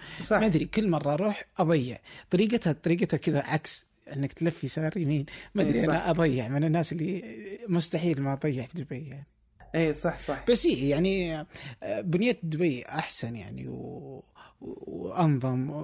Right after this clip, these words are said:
Speaker 2: متنظم، منظمة وزي كذا. السعودية ما، يعني، لسه ملخبطة الشوارع و-،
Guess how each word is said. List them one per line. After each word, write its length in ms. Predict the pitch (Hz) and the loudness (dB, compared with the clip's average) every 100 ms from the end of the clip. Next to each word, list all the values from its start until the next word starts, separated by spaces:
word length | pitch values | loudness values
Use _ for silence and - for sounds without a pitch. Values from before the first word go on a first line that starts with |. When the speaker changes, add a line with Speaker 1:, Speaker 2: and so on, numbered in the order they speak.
| 160 | 2
Speaker 2:
متنظم، 340 | 151 165 151 147 147 175 | 4 4 2 2 -2 0
منظمة 680 | 151 147 151 139 139 135 131 | 2 4 2 2 0 0 -2
وزي 200 | 123 143 | 0 -2
كذا. 360 | 143 131 127 123 | 0 -2 -2 -6
السعودية 600 | 151 160 170 143 147 139 | -4 -2 -2 0 0 0
ما، 120 | 139 | -2
يعني، 340 | 156 135 143 | -4 -4 -6
لسه 540 | 160 156 151 - 123 120 | -4 0 0 0 -4 -6
ملخبطة 580 | 139 156 151 147 131 123 | -8 -4 -2 -2 -6 -8
الشوارع 600 | - 135 135 131 120 120 | -4 -2 -2 -2 -4 -6
و-، 140 | 127 | -8